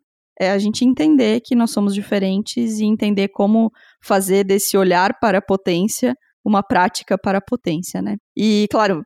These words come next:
acho que politicamente, nessa pandemia, muitas coisas fizeram com que a gente odiasse ser brasileira, né? A gente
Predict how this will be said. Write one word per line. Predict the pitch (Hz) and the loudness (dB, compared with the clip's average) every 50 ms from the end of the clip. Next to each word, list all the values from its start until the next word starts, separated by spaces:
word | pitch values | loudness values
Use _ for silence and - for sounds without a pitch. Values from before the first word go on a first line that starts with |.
| - | -8
acho | - 214 214 - | -6 -6 -6 -4
que | - 202 | -6 -8
politicamente, | _ - 208 220 202 214 - - - 285 214 196 180 180 196 240 262 - - 190 170 170 170 165 - | _ -2 0 0 0 0 -2 -4 -2 -2 0 0 2 2 2 0 0 0 0 0 0 0 0 -2 -2
nessa | - 170 180 233 - 254 | -2 -2 -2 0 -2 -4
pandemia, | - - 190 180 175 170 160 165 170 185 220 233 208 180 170 170 | -4 -2 -2 0 0 0 0 0 0 0 0 0 0 0 0 0
muitas | 170 170 185 247 - 311 - | 0 0 0 0 -2 -2 -4
coisas | - 269 247 226 240 262 - - | 0 0 0 0 0 -2 -4 -6
fizeram | - - 277 233 233 240 262 277 | -4 -4 -2 0 0 0 0 0
com | - 285 | 0 0
que | 277 277 | 0 0
a | |
gente | 240 247 262 - 311 | 0 -2 -2 0 -2
odiasse | 294 247 254 214 196 214 254 - - 190 | 0 0 2 2 2 0 0 -2 -4 -6
ser | - 180 | -6 -4
brasileira, | 170 147 151 165 160 156 156 143 127 - 147 | -4 -2 -4 -4 -4 -4 -4 -4 -4 -4 -4
né? | 143 160 165 196 208 _ - | -4 -4 -4 -4 -6 _ -8
A | - 170 | -8 -8
gente | 175 175 185 - 226 226 220 202 185 175 | -6 -6 -6 -4 -2 -2 0 0 0 -2